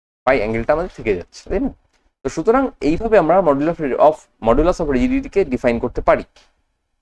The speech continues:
এর ডাইমেনশন এবং ইউনিট বের করা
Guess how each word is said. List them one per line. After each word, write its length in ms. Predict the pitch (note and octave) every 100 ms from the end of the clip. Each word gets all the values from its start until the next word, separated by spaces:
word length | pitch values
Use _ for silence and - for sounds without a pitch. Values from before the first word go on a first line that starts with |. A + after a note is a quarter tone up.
| _ _ _ _ _ _ _ _ _ _ _ _ _ _ _ _
এর 100 | C3+
ডাইমেনশন 600 | C3 B2 C3+ C#3+ F#3 G#3 - _ _ _ _ _ _ -
এবং 220 | A#2+ C#3 C3+
ইউনিট 320 | A#2 A#2+ C3
বের 220 | A2+ A2+ G#2+
করা 300 | B2+ D3+